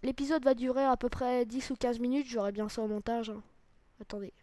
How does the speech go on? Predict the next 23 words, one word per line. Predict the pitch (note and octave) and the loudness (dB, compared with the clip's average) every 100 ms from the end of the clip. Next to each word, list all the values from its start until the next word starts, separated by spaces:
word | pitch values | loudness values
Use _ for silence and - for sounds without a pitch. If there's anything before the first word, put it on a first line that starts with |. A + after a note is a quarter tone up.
| - _ _ _ - _ _ _ _ _ _ _ _ _ _ _ _ _ _ _ _ _ _ _ _ _ _ _ - - - - - - - - - - - - | -20 _ _ _ -20 _ _ _ _ _ _ _ _ _ _ _ _ _ _ _ _ _ _ _ _ _ _ _ -20 -20 -18 -16 -16 -16 -16 -18 -18 -18 0 12
Putain. | G#4 F#4+ D#4+ B3 G3+ F#3 | 12 12 12 12 8 4
<laughs> | - - - - - - - _ _ _ _ _ _ _ _ _ _ _ _ _ _ _ _ - _ _ - _ _ - _ _ _ _ _ - - - | 10 12 12 6 0 -12 -20 _ _ _ _ _ _ _ _ _ _ _ _ _ _ _ _ -20 _ _ -20 _ _ -20 _ _ _ _ _ -16 -10 2
Non | B4 A#4 | 6 8
mais | |
ok, | E4+ - D#5 C5+ | 8 12 10 10
euh, | D#4 D4 C#4+ C#4+ | 6 4 2 0
de | C4 | -2
toute | - | -2
façon | E4+ - G#4 | -2 2 4
y | |
a | G4 | 4
pas | E4+ | 2
de | |
problème, | E4+ F#4 A4+ G#4 D4 | 4 4 6 4 4
les | C4+ B3+ | 2 4
étoiles | D4 E4 F4+ | 4 6 6
sont | - E4 | 6 4
nos, | D#4+ D#4 D4+ C#4+ | 4 4 2 2
les | C#4+ D4+ E4 | 2 2 2
étoiles | G4+ G4+ | 2 0
sont | G4 | 2
nos | F#4 E4 | 2 4
amis. | D4+ B3 | 4 2